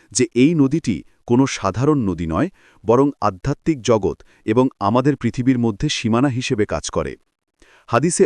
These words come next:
উল্লেখ আছে যে এই নদীর পানি সিদরাতুল মুনতাহা থেকে আসে এবং এখন এর পানি ক্রমাগত হ্রাস পাচ্ছে। ফলশ্রুতিতে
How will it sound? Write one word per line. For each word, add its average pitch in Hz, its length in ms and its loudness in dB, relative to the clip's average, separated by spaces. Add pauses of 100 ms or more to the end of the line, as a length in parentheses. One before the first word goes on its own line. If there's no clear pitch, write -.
উল্লেখ 143 360 4
আছে 120 260 -2 (380)
যে 131 120 0 (120)
এই 156 220 4
নদীর 160 320 2
পানি 120 320 2 (400)
সিদরাতুল 165 580 2
মুনতাহা 131 480 0
থেকে 143 280 -2
আসে 92 280 0 (440)
এবং 123 180 4 (140)
এখন 101 340 -2
এর 131 120 2
পানি 101 260 -2
ক্রমাগত 117 520 -2
হ্রাস 90 320 -2
পাচ্ছে। - 380 -6 (680)
ফলশ্রুতিতে 160 720 0